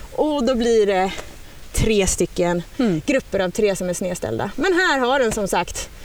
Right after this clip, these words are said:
Speaker 1: sparat lite energi i djupsnön och gått fot i
Speaker 2: Mm.
Speaker 1: fot.
Speaker 2: Ja, det hade nog varit svårgalopperat här, kan jag tänka mig.
Speaker 1: <laughs> Ja.
Speaker 2: <laughs>
Speaker 1: Ja,
Speaker 2: Lite.
Speaker 1: men det är ju också, den här järven har nog inte gått så fort. Hade den, hade den sprungit riktigt fort, då hade vi nog haft språngspår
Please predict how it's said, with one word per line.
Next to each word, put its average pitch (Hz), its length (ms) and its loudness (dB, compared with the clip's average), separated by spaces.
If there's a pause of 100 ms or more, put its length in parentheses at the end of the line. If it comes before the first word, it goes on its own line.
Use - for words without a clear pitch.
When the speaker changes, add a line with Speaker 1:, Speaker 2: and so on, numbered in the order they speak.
(140)
Speaker 1:
sparat 226 360 2
lite 208 220 2
energi 202 300 0
i 190 180 2
djupsnön 190 580 2
och 170 100 2
gått 175 160 0
fot - 220 -2
i - 20 2
Speaker 2:
Mm. 190 200 4
Speaker 1:
fot. 139 160 -4 (960)
Speaker 2:
Ja, 202 80 0
det 185 80 4
hade 190 320 2
nog 190 160 2
varit 190 200 2
svårgalopperat 190 1000 0
här, 196 240 -2
kan 294 180 4
jag 185 100 0
tänka 190 260 2
mig. 202 140 -2 (140)
Speaker 1:
<laughs> 349 120 2 (120)
Ja. - 360 -2 (400)
Speaker 2:
<laughs> - 20 -
Speaker 1:
Ja, 262 220 4
Speaker 2:
Lite. 214 280 2
Speaker 1:
men 320 120 4
det 269 60 4
är 359 120 6
ju 403 80 4
också, 403 180 0 (180)
den 302 180 2
här 381 200 4
järven 269 260 2
har 254 120 0
nog 247 120 2
inte 240 140 0
gått 220 180 0
så 311 120 -2
fort. - 400 2 (240)
Hade 294 300 2
den, 277 360 2
hade 262 420 2
den 262 280 4
sprungit 302 760 -2
riktigt 254 400 0
fort, - 220 0
då 294 200 2
hade 285 240 2
vi 247 140 4
nog 202 200 0
haft 196 220 -2
språngspår 220 720 2